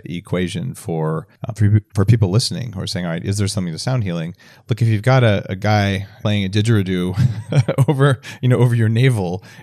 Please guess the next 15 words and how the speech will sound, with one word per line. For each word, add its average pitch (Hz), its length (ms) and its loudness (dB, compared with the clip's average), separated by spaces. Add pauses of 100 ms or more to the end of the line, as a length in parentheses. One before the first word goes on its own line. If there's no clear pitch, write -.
(180)
it's 110 160 0
gonna 120 140 2
be 113 100 4
different 101 640 -2
than 92 340 -4
listening 92 560 -6
to 101 80 -6
a 87 60 -4
recording 85 600 -6
of 78 120 -10
a 78 40 -10
didgeridoo - 580 -10
over 120 100 -12
your 120 100 -8
navel. - 360 -14